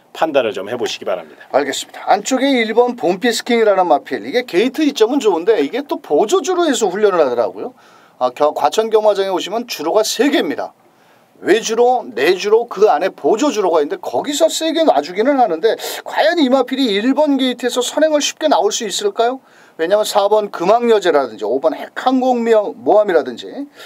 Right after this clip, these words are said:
Speaker 2: 또 더 나가서는 팔 번 대기속도, 이런 발빠른 마필들이 있기 때문에, 자, 오히려 일 번 봄피스킹보다는, 아, 최근에 결정력이 좀 부족하고, 어, 약간의 공백기를 갖고 나오는 오 번 핵항공모함.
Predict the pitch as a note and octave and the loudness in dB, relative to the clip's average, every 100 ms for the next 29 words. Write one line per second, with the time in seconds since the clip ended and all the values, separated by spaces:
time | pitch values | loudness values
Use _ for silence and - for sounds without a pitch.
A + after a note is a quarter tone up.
0 | - - F#3+ D3+ E3 D#3+ F#3 F3+ G3+ F#3+ | -14 -6 0 2 4 2 0 -2 0 0
1 | G3 - D3+ D#3+ A#3 A#3 - - C3+ F3+ | -2 0 -2 0 0 0 -2 -4 -2 0
2 | D4+ D4+ - - - - C4 D4 C4+ - | 0 -2 -4 -4 -4 0 0 2 0 -2
3 | F#3+ E3+ A#3 - D3+ D3+ D3+ G#3+ - - | -6 -8 -8 -8 -10 -6 -2 -2 -4 -8
4 | - - C#3 B2 C#3 D#3+ C#3+ E3 D#3+ D#3 | -20 -8 -4 -2 -2 -4 -4 -6 -6 -8
5 | G#3 F3+ - F#3 D3+ D#3+ F3 G2 G3 C4+ | -8 -8 -8 -8 -2 0 2 0 -4 -8
6 | - - - - - G3+ G#3+ A3 - D4 | -10 -18 -18 -20 -4 2 2 2 0 -2
7 | C#4 D4 D4+ D#4 - D#4+ D#4+ D4 D4+ D4 | 0 2 2 2 -2 -4 0 0 2 0
8 | C#4+ D#4 - G3+ A3+ G#3+ F#3 C#3+ A3+ C4+ | 0 -2 -2 2 2 2 2 2 2 2
9 | A#3 F#3 F3 D3 - A#3 B3 F3+ G#3+ C4+ | 4 2 2 -2 0 -2 0 -4 -4 -4
10 | C4+ A#3+ A#3 A3 G3+ G3 B3 A3+ F#3+ A3 | 0 0 0 0 0 2 2 2 2 0
11 | A3 - - - D4+ C#4 C4+ G#3 D#3 | 0 -10 -12 -6 -2 0 0 2 2